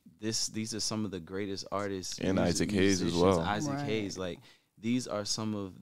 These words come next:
Speaker 1: the greatest musicians ever, you know, that have ever set foot in a studio. And not once did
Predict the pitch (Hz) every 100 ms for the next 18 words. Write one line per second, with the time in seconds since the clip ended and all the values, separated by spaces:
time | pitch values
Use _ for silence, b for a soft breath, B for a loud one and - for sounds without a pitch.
0 | - 95 90 80 87 87 101 113 107 98
1 | 101 104 95 98 98 101 92 - 98 92
2 | 98 92 87 - _ _ - 101 90 80
3 | 92 92 87 - - 101 101 95 - 98
4 | - - 117 110 - _ _ _ _ _
5 | _ 104 107 98 95 - - 82 - -
6 | 123 117 101 90 85 113 _ _ _ _
7 | _ _ - 98 95 104 73 92 101 123
8 | 95 - 87 101 101 98 87